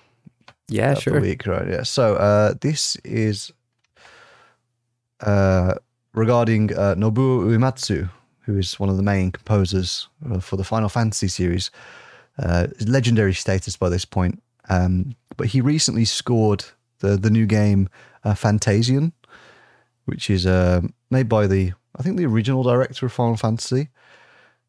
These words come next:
Speaker 2: Um, but it's a mobile game, and it's exclusively on, uh, Apple Arcade.
Speaker 1: Ah, I
Speaker 2: So,
Speaker 1: see.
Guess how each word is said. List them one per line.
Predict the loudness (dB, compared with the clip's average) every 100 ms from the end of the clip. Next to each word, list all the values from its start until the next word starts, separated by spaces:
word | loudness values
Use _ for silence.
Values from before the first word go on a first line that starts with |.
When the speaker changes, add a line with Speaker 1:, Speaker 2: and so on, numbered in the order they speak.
| -2
Speaker 2:
Um, | 2 2 2 0 0 -4 _ _ _ -8
but | -4 -2
it's | 0
a | 0
mobile | 2 2 2 2
game, | 0 -4 -8 -8
and | -6
it's | -6
exclusively | -6 -8 -6 -6 -4 -4 -2 -2 -4 -10 _ -12
on, | -6 -4
uh, | -4 -4
Apple | -4 -4
Arcade. | -4 -4 -2 -4 -4 -8 _ _ -20 -20 -20 _ _ -6
Speaker 1:
Ah, | -2 2
I | 2 0
Speaker 2:
So, | -2
Speaker 1:
see. | -4